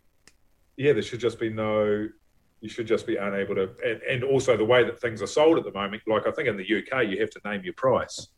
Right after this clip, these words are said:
There's no auctions, there's no tenders, there's none of that stuff. And that's the thing, like we, we own a house, but there's, there's thing where you can go and say, um, uh, "How much do you want for it?" And then they,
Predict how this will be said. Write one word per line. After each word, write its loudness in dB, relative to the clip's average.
There's 2
no 6
auctions, 4
there's 2
no 2
tenders, -4
there's -2
none 0
of -2
that -2
stuff. 0
And -6
that's -4
the -10
thing, -4
like -2
we, 0
we 0
own -4
a -8
house, -4
but -2
there's, -8
there's -2
thing 2
where 2
you -2
can -6
go 4
and -4
say, 0
um, -6
uh, 0
"How 0
much -2
do -6
you -6
want -4
for 0
it?" -4
And -6
then -4
they, -4